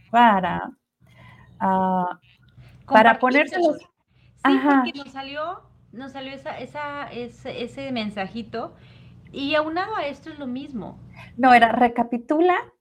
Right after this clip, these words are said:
Speaker 1: y libera.
Speaker 2: Recapitula y libera. Bueno, pues que yo, yo,
Speaker 1: Guau.
Speaker 2: bueno, va. <laughs>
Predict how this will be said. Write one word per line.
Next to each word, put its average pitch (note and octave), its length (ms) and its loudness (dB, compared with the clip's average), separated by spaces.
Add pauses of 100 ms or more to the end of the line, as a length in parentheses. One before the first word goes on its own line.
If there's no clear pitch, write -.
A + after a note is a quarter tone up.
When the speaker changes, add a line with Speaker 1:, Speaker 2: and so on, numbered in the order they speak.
Speaker 1:
y A3 120 -2
libera. E3 580 -6 (480)
Speaker 2:
Recapitula F#3 600 -8
y D3 60 -10
libera. G2 300 -8
Bueno, A#2+ 280 -10
pues - 180 -16
que - 260 -14 (340)
yo, B3 420 4
yo, F3 180 4
Speaker 1:
Guau. E3+ 220 -4 (120)
Speaker 2:
bueno, D#4 420 -6
va. D3 300 -6 (540)
<laughs> D4+ 680 -8